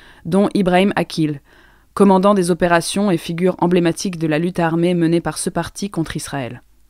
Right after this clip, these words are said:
Là non plus, la population civile n'a pas été épargnée. Dénonçant le franchissement de toutes les lignes rouges par Tel Aviv,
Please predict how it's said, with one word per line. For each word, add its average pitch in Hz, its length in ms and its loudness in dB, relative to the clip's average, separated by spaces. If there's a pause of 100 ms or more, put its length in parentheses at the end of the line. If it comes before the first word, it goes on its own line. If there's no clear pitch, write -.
(400)
Là 196 180 4
non 190 160 4
plus, 208 360 -2
la 165 200 2
population 170 480 -2
civile 170 360 -2
n'a 165 100 0
pas 165 160 -2
été 160 200 0
épargnée. 127 360 -4 (400)
Dénonçant 233 480 4
le 214 80 2
franchissement 226 760 -2 (100)
de 170 120 0
toutes 262 300 0
les 220 80 2
lignes 208 240 4
rouges 196 360 0
par - 180 -8
Tel 175 100 0
Aviv, 190 380 -4